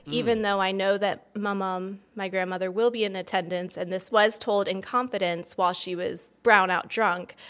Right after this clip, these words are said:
Speaker 2: But I still have new details that have emerged about my uncle who died via hitman.
Speaker 1: Mm.
Speaker 2: Go back to our Home for the Holidays episode to hear what I thought was the true story. Uh, new details have come to light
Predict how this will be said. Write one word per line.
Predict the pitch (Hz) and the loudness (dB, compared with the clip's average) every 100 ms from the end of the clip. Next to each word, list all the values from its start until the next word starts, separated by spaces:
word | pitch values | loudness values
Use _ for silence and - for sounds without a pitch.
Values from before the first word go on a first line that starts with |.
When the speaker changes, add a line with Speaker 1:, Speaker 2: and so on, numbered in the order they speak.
| - _ | -20 _
Speaker 2:
But | 233 220 - | 2 2 8
I | 233 370 | 8 8
still | - 508 | 4 6
have | 370 269 | 8 8
new | 226 226 226 208 | 6 4 2 0
details | 202 208 226 180 175 | -6 -4 -2 0 -2
that | 190 | -4
have | 196 | -4
emerged | 180 180 185 170 165 - - | -4 -2 0 0 -2 -6 -6
about | 175 190 185 - | -2 4 4 2
my | 190 175 | -2 -4
uncle | - 196 196 180 175 180 | -4 -6 -2 -2 -2 -4
who | 208 190 175 - - | -4 -4 -4 -6 -2
died | 185 175 175 175 165 - | 2 2 2 -2 -4 -10
via | 170 175 165 | -8 -6 -6
hitman. | 190 - 190 170 165 165 165 - - | -6 -6 -8 -8 -8 -10 -12 -16 -8
Speaker 1:
Mm. | 147 135 87 - | -4 -4 -6 -6
Speaker 2:
Go | - 220 | -2 4
back | 202 196 - | 6 4 2
to | - 202 | -2 2
our | 190 | 2
Home | 202 196 | 0 -4
for | 185 | -4
the | 185 | 0
Holidays | 277 277 262 247 240 233 226 - - - | 4 4 6 6 6 4 2 -2 -4 -4
episode | 220 226 - 220 214 | -2 -2 0 0 0
to | 190 | -6
hear | - 214 202 202 208 - _ _ | -4 0 2 2 -2 -10 _ _
what | 202 233 | 4 8
I | 254 254 | 8 10
thought | 247 339 - | 12 12 10
was | 247 196 | 6 6
the | 202 196 | 0 -6
true | - 190 | -4 -6
story. | 190 - 180 175 170 185 185 _ _ _ | -6 -2 -2 -2 -2 -4 -8 _ _ _
Uh, | 262 254 254 247 233 _ - - _ _ _ - | 2 4 4 2 -4 _ -14 -14 _ _ _ -6
new | 339 | -4
details | 294 277 262 226 | -2 0 0 0
have | 226 | -2
come | - 190 180 | -4 -4 -4
to | 180 | -6
light | 160 - - - | -4 -4 -6 -12